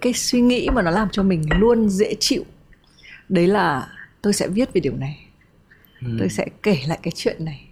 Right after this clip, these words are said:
Speaker 1: Và lúc đấy thì nó sẽ không khó khăn như ngay cái khoảnh khắc mà tôi, cái này là cái gì đấy rất là phụ nữ hả? Em kiểu, tức là em không có cái nhu cầu kể lại theo kiểu để cho mình trải qua cái, cái, cái khoảnh khắc đấy, đúng không?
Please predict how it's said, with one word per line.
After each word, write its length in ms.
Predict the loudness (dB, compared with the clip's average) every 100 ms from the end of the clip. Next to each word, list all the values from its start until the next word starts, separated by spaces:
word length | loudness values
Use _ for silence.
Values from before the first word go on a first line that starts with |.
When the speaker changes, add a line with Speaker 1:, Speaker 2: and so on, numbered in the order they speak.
| -12
Speaker 1:
Và 80 | -6
lúc 180 | -4 -2
đấy 180 | 0 0
thì 80 | 0
nó 160 | -2
sẽ 120 | -6 -8
không 220 | -4 -2
khó 140 | 0 -2
khăn 340 | -2 0 2
như 280 | 2 0 -2
ngay 300 | -2 0 2
cái 280 | 0 -2 -4 -8 -20 -20 -20 -14
khoảnh 280 | -4 -4 -4
khắc 240 | -2 0
mà 120 | 0 0
tôi, 400 | 0 0 -2 -4 -10 -20 -20 -10
cái 100 | -2
này 100 | 2
là 80 | 2
cái 160 | 2 2
gì 100 | 4
đấy 120 | 4
rất 80 | 2
là 80 | 2
phụ 140 | 2
nữ 220 | 4 4
hả? 380 | 4 2 0 -2 -6 -2
Em 220 | 0 2
kiểu, 300 | 2 2 0 -4 -16 -20 _ _ _ _ _ -20 _ _ -14 -10 -4
tức 100 | 0
là 180 | 2
em 220 | 2 0 0
không 160 | 0
có 100 | -2
cái 160 | 0 0
nhu 120 | 0
cầu 400 | 0 2 2 0 -4 -2
kể 120 | 0
lại 200 | 0 -2
theo 100 | -2
kiểu 180 | 0 0
để 240 | 2 2
cho 160 | 2 2
mình 380 | 2 2 0 -4 -6
trải 180 | -4 -4 0
qua 260 | 0 0
cái, 160 | -2 -4 -4
cái, 220 | -6 -6 -8 _ _ _ _ -12
cái 120 | -10
khoảnh 240 | -4 -4 -2
khắc 200 | -4 -4
đấy, 180 | -4 -4
đúng 140 | -6
không? 120 | -6